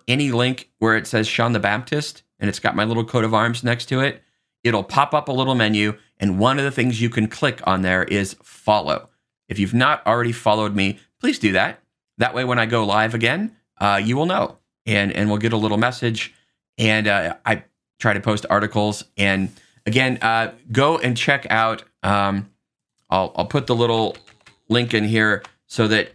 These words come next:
um, if you are interested in, uh, the, the morning message, so, uh, five minutes, uh, every morning,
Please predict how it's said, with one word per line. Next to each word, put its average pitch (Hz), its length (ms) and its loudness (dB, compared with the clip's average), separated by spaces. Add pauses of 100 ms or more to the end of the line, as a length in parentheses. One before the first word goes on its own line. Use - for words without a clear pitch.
um, 92 400 0
if 101 180 -2
you 104 380 0 (800)
are - 160 -2 (140)
interested 110 800 -2 (600)
in, 104 460 2 (120)
uh, 101 260 -2
the, 90 140 -2
the 101 140 0
morning 123 400 0
message, 175 640 -4 (440)
so, 98 380 0
uh, 101 160 0
five 127 460 0
minutes, 123 580 -2 (540)
uh, 90 280 0
every 120 240 0
morning, 113 600 0